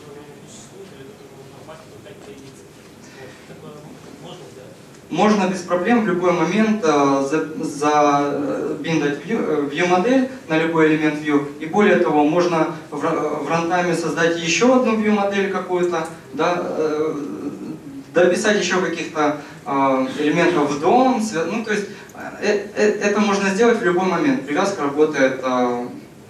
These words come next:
Speaker 2: на протяжении всего жизненного цикла страницы.
Speaker 1: Спасибо.
Speaker 2: Ещё есть вопросы? Да.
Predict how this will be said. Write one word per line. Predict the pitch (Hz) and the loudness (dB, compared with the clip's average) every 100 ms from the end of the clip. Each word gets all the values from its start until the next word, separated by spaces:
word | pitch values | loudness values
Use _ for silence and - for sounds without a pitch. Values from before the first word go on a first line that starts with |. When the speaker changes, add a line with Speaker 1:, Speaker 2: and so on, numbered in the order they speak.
| - - - - - - | -20 -20 -20 -20 -14 -10
Speaker 2:
на | 127 | -6
протяжении | 135 139 143 156 143 123 | -4 -2 2 4 4 2
всего | - 143 135 | 2 2 2
жизненного | 131 127 127 123 | 0 -2 -2 -2
цикла | - - 123 | -6 -12 -12
страницы. | - 131 127 127 - - - - - - - - - - - - - | -10 -4 -4 -4 -10 -16 -18 -20 -20 -20 -20 -20 -20 -20 -20 -20 -20
Speaker 1:
Спасибо. | - - 127 - - - - - - - - - - | -20 -20 -20 -20 -20 -20 -20 -20 -20 -20 -20 -20 -12
Speaker 2:
Ещё | - | -6
есть | 175 - | -4 -6
вопросы? | - - - - - | -8 -14 -16 -20 -12
Да. | 143 | -8